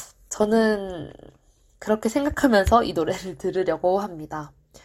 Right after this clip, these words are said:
그리고 이 노래의 매력 포인트는 바로 링링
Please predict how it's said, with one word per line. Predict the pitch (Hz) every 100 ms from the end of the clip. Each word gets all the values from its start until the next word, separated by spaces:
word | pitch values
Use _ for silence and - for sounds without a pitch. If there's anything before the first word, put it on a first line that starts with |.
| - _ _
그리고 | - 269 240
이 |
노래의 | 208 208 226 220 185
매력 | 185 214
포인트는 | - 302 294 - 175 170 151 143 _ _ _ _ _
바로 | - 185 175
링링 | 170 208 233 247 262 196 -